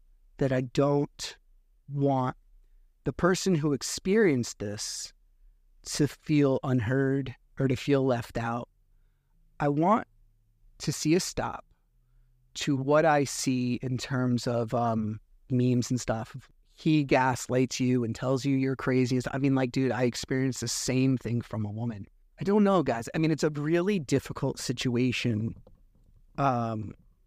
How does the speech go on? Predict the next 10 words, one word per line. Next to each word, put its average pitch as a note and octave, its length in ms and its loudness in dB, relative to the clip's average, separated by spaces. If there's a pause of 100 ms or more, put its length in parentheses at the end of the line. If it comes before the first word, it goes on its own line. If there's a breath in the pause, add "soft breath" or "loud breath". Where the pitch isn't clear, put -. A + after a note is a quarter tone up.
(480)
to C3+ 800 -2 (140)
not C3+ 400 0 (260)
put G3 260 4 (260)
each - 320 -4
other D#3+ 200 2
in C#3+ 160 0
a B2+ 60 -2
box, - 640 -8
right? C#3 300 0
Like, C3+ 180 -4